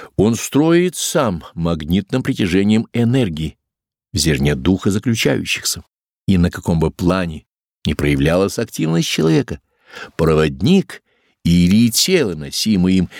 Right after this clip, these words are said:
им и создается по соответствию с сущностью, заключенной внутри.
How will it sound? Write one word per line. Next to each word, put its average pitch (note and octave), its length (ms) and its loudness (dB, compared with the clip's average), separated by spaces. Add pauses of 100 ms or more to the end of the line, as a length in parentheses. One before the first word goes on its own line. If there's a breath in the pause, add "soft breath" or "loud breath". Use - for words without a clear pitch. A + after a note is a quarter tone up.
(160 loud breath)
им A2 260 4 (100)
и A2+ 120 2
создается G#2+ 720 -2
по - 100 -12
соответствию F2+ 760 0
с - 60 -4
сущностью, C#3+ 760 -2
заключенной C3 520 -2
внутри. C3+ 320 -4